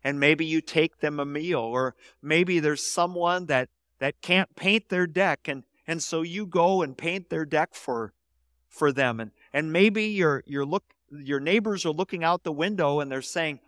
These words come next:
"What's going on over there?" And so the neighbors come over and they say, "Who was that that was working on your deck?" Or, "Who was that that brought you that meal?" Or, "Who was that that was giving you a hug on the porch there?"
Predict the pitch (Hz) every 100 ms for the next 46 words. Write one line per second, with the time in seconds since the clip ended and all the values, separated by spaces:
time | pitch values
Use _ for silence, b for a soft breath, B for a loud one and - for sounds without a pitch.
0 | _ 208 247 - 220 190 214 277 196 127
1 | 127 135 165 160 196 165 151 180 226 185
2 | 156 - 160 165 220 147 123 _ _ _
3 | 160 170 170 190 190 294 285 220 254 262
4 | - 170 165 190 226 226 214 196 202 180
5 | 156 190 220 - 151 131 b b b 277
6 | 294 220 233 240 233 175 151 202 208 196
7 | 190 185 175 185 165 170 226 220 127 127
8 | 123 B B 277 285 220 247 226 214 185
9 | 165 147 214 214 190 190 190 147 240 214
10 | 160 147 143 - 226 240 - - 110 107